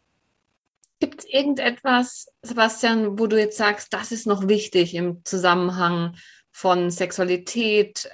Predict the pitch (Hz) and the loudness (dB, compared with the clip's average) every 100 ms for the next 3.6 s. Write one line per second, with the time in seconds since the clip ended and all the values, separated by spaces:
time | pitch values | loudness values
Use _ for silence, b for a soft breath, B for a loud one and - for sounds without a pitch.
0 | - - 226 208 208 208 190 190 - 196 | -16 -6 2 2 4 0 -2 -6 -2 2
1 | 185 185 196 190 180 185 202 196 190 190 | 2 2 0 0 -2 -2 2 4 4 2
2 | 185 185 b b b b - 185 180 175 | -2 -8 b b b b -12 -8 -8 -8
3 | - 196 190 185 180 - | -6 2 6 6 4 0